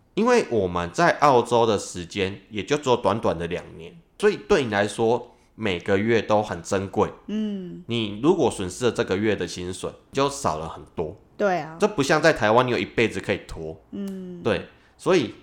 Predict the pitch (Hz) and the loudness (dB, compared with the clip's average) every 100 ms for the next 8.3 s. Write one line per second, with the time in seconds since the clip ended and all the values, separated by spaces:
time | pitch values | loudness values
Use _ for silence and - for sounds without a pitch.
0 | - 175 170 170 151 143 110 113 117 92 | -2 0 0 0 2 2 2 2 2 0
1 | 85 - 87 98 85 - _ - 98 104 | -4 -12 -2 -2 -2 -10 _ -6 -4 -2
2 | 135 131 123 127 87 78 - - - 85 | 0 0 0 0 -2 -4 -14 -16 -12 -12
3 | 82 85 76 _ _ _ - - - 101 | -10 -12 -12 _ _ _ -12 -10 -8 -6
4 | 95 87 82 78 - - 117 107 101 107 | -2 -2 -2 -8 -12 -4 0 0 0 0
5 | 104 117 147 104 90 - 123 - - - | 2 4 6 4 0 -4 -6 -6 -8 -8
6 | - _ _ 208 101 101 107 110 107 - | -16 _ _ -2 -2 0 2 2 2 -2
7 | 82 85 87 85 85 214 220 220 220 277 | -8 -8 -6 -4 -6 -6 -4 -4 -6 -6
8 | 98 110 | -4 -2